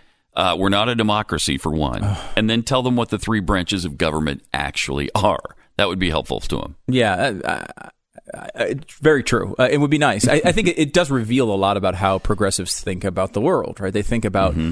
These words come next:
Speaker 2: there are three things that matter, the things that give us power. So wh-, how we gotta work on those. That's really,
Speaker 1: Exactly.
Speaker 2: I, I think that's how
Speaker 1: That's
Speaker 2: they
Speaker 1: what
Speaker 2: look
Speaker 1: it
Speaker 2: at it.
Speaker 1: is.
Speaker 2: Yeah. And
Speaker 1: Yeah.
Speaker 2: that's why it's, it's the most important to them, because it's the way that they are able to take more control over everybody's daily lives. So I'm not surprised it's a focus. Again,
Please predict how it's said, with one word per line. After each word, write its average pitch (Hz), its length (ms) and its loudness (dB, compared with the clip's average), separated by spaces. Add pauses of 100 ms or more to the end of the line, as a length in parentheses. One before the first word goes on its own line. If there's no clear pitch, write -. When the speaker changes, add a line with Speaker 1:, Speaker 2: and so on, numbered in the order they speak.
(140)
Speaker 2:
there 123 160 6
are 123 40 4
three 135 200 2
things 131 240 2
that 110 120 2
matter, 98 420 2
the 104 80 -4
things 113 260 0
that 107 80 2
give 101 180 0
us 95 100 0
power. 90 400 0 (200)
So 107 280 2
wh-, 104 140 0
how 110 140 2
we 113 80 -2
gotta 107 120 0
work 107 180 -2
on 90 100 -2
those. - 260 -8 (140)
That's - 160 2
really, 196 160 4
Speaker 1:
Exactly. - 220 0
Speaker 2:
I, 156 140 4
I 165 40 4
think 190 120 0
that's 151 120 0
how 131 60 2
Speaker 1:
That's 131 100 -2
Speaker 2:
they 120 60 2
Speaker 1:
what 107 100 2
Speaker 2:
look 80 100 2
Speaker 1:
it 78 40 2
Speaker 2:
at 76 60 2
it. 64 100 0
Speaker 1:
is. - 80 -4
Speaker 2:
Yeah. 127 160 -2 (460)
And 120 260 0
Speaker 1:
Yeah. 123 60 -6
Speaker 2:
that's 143 220 4
why 120 240 2
it's, 117 280 0
it's 120 160 -2
the 143 40 4
most 156 180 4
important 196 300 2
to 131 60 -2
them, 120 180 0
because 131 220 -2
it's 117 100 -6
the 127 80 0
way 120 280 2
that 110 160 -4
they 107 220 2
are 107 140 0
able 101 240 -2
to 113 160 -4
take 95 260 -2
more 98 180 -2
control 104 480 0
over 101 440 0
everybody's 104 300 0
daily 117 240 2
lives. 127 400 0 (680)
So 127 300 4
I'm 123 80 4
not 147 160 4
surprised 117 380 2
it's - 100 -4
a 98 40 2
focus. 98 400 0 (100)
Again, 151 420 0